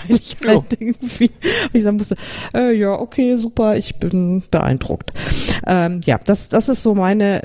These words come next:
Speaker 1: das ist das, was ich zum Thema Millenniumstrilogie beitragen kann. Also nicht sehr cool,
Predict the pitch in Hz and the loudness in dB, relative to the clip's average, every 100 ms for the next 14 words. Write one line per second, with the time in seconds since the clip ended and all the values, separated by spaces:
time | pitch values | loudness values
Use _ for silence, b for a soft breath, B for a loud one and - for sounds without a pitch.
0 | - 220 240 - 233 - 202 - - - | 0 0 0 0 0 2 0 0 0 2
1 | - 190 190 180 160 156 185 160 170 - | 2 2 2 2 2 2 0 -2 -4 0
2 | 170 165 151 143 - 127 - 127 120 120 | 2 2 0 -2 2 0 2 0 0 2
3 | 127 143 151 165 196 - 147 147 139 147 | 2 2 2 2 0 0 0 2 0 -2
4 | 139 - - 135 123 | -6 -12 -2 0 2